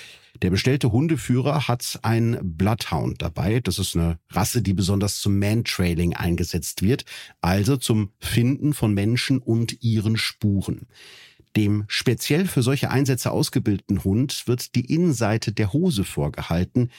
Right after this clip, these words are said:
die Georgios wenige Stunden vorher bei seiner Festnahme getragen hat. Schnell nimmt der Bloodhound eine Spur auf und läuft in Zickzackbewegung durch das naheliegende Waldstück in Richtung Kraxer Straße.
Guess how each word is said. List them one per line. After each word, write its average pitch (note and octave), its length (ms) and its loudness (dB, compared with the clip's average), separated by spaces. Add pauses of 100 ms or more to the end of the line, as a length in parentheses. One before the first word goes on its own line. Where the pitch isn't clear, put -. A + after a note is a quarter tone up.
(260)
die G#2+ 220 0
Georgios G#2+ 720 0
wenige A#2+ 340 0
Stunden A#2+ 380 0
vorher F2+ 500 0 (180)
bei E2 120 0
seiner F#2+ 240 0
Festnahme D#2+ 540 -2
getragen - 500 -4
hat. - 300 -10 (440)
Schnell A#2+ 640 2
nimmt A#2 400 0
der B2 80 4
Bloodhound F#2+ 600 0
eine G#2 160 2
Spur - 480 0
auf G2+ 440 -4
und A2 180 0
läuft F2 420 -2
in A2+ 200 0
Zickzackbewegung G2+ 1200 -2
durch A#2+ 260 0
das - 220 -2
naheliegende F#2+ 600 2
Waldstück E2+ 540 0 (300)
in G#2+ 100 2
Richtung F#2 500 0
Kraxer - 460 -6
Straße. - 580 -6